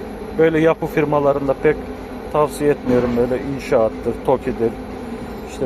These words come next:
bilmem ne, bina işleri, öyle işlerde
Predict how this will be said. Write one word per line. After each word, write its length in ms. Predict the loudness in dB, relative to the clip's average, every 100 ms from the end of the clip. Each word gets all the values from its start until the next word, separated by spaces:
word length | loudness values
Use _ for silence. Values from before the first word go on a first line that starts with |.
| -4
bilmem 420 | -4 0 0 0
ne, 140 | 0 -2 -6 -12 -10 -10 -10 -12 -12 -8 -4
bina 340 | 2 4 4
işleri, 460 | 0 -6 -2 0 -2 -6 -10 -10 -10 -2 0
öyle 220 | 2 0
işlerde 400 | 0 0 0